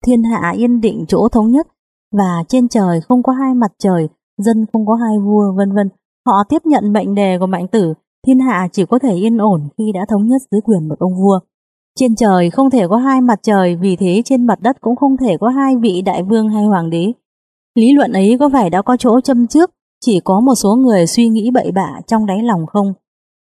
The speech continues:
Tuyệt đại đa số người Trung Quốc, không chỉ hoàng đế và đại thần mà cả nhân dân cũng cho rằng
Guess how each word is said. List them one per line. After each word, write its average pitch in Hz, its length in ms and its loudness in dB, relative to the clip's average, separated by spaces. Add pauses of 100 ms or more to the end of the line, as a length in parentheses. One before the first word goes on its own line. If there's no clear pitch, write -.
(140)
Tuyệt 196 160 2
đại 185 240 -4
đa 220 140 -2
số 214 160 0
người 226 240 2
Trung 220 200 0
Quốc, 285 320 0
không 285 120 2
chỉ 247 120 2
hoàng 190 280 0
đế 185 220 0
và 262 140 0
đại 196 180 -2
thần 180 320 -4
mà 185 100 -2
cả 180 200 -2
nhân 214 240 0
dân 220 200 0
cũng 220 180 0
cho 247 200 0
rằng 185 220 -2